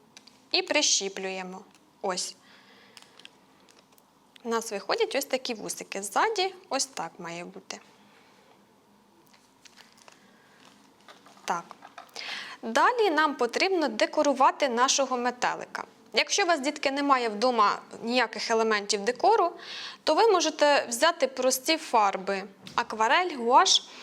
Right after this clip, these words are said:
і декорувати, розмалювати вашого метелика на свій смак. Ми сьогодні скористаємося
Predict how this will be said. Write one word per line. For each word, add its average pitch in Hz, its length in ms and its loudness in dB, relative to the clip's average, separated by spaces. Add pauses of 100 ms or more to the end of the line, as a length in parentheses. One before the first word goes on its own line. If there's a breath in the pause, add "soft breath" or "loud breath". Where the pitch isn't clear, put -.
(460 loud breath)
і 415 180 2
декорувати, 311 640 2
розмалювати 240 760 0 (100)
вашого 220 580 0
метелика 233 580 0
на 247 200 2
свій 269 280 -2
смак. 175 480 -4 (1080)
Ми 320 140 2
сьогодні 277 400 2
скористаємося 247 840 0